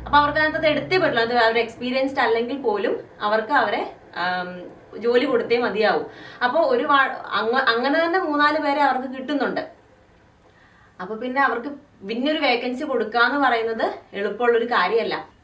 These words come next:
അതുപോലെ തന്നെ നമ്മുടെ നാട്ടിൽ നിന്ന് ഇപ്പൊ പ്ലസ് ടു കഴിഞ്ഞിട്ട്, ഇപ്പൊ പണ്ട് നമ്മളൊക്കെ ചെയ്ത പോലെയല്ല, ഇപ്പൊ ബുദ്ധിയുള്ള പിള്ളേരാ. അവര് പ്ലസ് ടു കഴിഞ്ഞ് ഡയറക്റ്റ് ഇവിടെ വന്ന് ഇവിടെ നഴ്സിംഗ് പഠിക്കുകയാണ്.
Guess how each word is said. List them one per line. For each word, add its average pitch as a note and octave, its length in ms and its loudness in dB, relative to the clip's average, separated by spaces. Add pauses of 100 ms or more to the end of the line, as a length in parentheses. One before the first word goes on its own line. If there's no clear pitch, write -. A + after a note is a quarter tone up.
(480)
അതുപോലെ A3+ 420 0
തന്നെ C#4 180 0
നമ്മുടെ B3 300 0
നാട്ടിൽ A#3 480 0
നിന്ന് C4+ 160 -2
ഇപ്പൊ B3+ 140 -6
പ്ലസ് A#3 400 -4
ടു C4+ 60 -4
കഴിഞ്ഞിട്ട്, A3 760 -2 (120)
ഇപ്പൊ G3 160 -12 (180)
പണ്ട് G3+ 260 -4
നമ്മളൊക്കെ A#3 440 -2
ചെയ്ത A3 220 -4
പോലെയല്ല, G#3 400 0
ഇപ്പൊ F#3+ 220 -6
ബുദ്ധിയുള്ള G3+ 540 -2
പിള്ളേരാ. F#3 380 0
അവര് F#3+ 220 -2
പ്ലസ് G3+ 300 -2
ടു C4 80 -4
കഴിഞ്ഞ് A3 320 0
ഡയറക്റ്റ് G3 440 0
ഇവിടെ B3 200 2
വന്ന് A#3 260 0
ഇവിടെ C4+ 300 0
നഴ്സിംഗ് B3 400 0
പഠിക്കുകയാണ്. F#3+ 460 -2